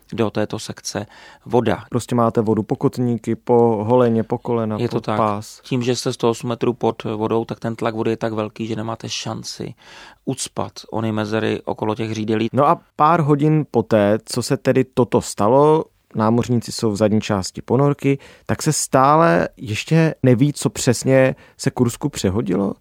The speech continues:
Speaker 2: Nezačínají žádné záchranné práce, co třeba jejich rodinní příslušníci?
Speaker 1: Až večer začínalo být, eh, divné.
Speaker 2: V tu sobotu dvanáctého srpna.
Speaker 1: Přesně tak. Na palubě vedoucí lodě onoho cvičení, raketového křižníku Petra Velikého,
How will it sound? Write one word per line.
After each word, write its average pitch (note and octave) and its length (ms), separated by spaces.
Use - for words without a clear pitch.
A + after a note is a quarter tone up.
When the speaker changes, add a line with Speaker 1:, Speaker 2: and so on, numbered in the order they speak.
Speaker 2:
Nezačínají C3 640
žádné A#2+ 720
záchranné B2 560
práce, A#2+ 840
co - 120
třeba B2+ 220
jejich C#3 220
rodinní C3+ 300
příslušníci? F#3+ 840
Speaker 1:
Až B2 160
večer C#3 360
začínalo C3+ 480
být, C#3 380
eh, A2 40
divné. A2 340
Speaker 2:
V A2 40
tu D3 80
sobotu D3 360
dvanáctého B2+ 460
srpna. - 340
Speaker 1:
Přesně C#3 320
tak. A#2+ 340
Na A2+ 280
palubě A#2+ 640
vedoucí B2 560
lodě A#2 280
onoho A2+ 280
cvičení, A2+ 580
raketového A2+ 440
křižníku A#2 440
Petra B2 260
Velikého, A#2 640